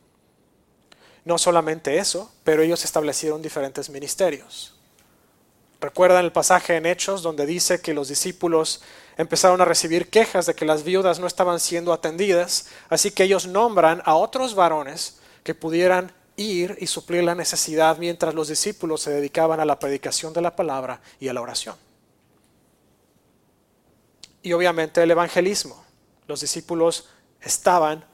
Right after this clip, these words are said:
predicando la palabra de Dios. La iglesia de Hechos está mostrándonos cómo todos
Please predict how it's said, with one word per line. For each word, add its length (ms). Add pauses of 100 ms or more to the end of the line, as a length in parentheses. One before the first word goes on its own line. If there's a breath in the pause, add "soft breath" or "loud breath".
predicando 840
la 160
palabra 380
de 100
Dios. 260
La 80
iglesia 400
de 140
Hechos 420 (160 loud breath)
está 300
mostrándonos 720
cómo 260
todos 420